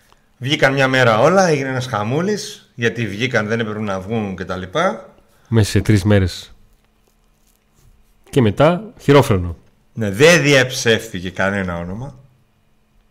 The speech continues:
Speaker 1: Κανένα. Ούτε επιβεβαιώθηκε. Τσιμουδιά, μέχρι να, να βρουν μια άκρη.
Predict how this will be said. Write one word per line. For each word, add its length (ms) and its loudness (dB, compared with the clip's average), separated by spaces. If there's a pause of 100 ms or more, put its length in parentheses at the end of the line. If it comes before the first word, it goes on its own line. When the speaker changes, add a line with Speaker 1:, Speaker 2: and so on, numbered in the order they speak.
(120)
Speaker 1:
Κανένα. 680 0 (1400)
Ούτε 240 2
επιβεβαιώθηκε. 920 -8 (1080)
Τσιμουδιά, 720 -4 (220)
μέχρι 240 -4
να, 320 -4
να 220 -2
βρουν 280 -4
μια 240 0
άκρη. 480 -6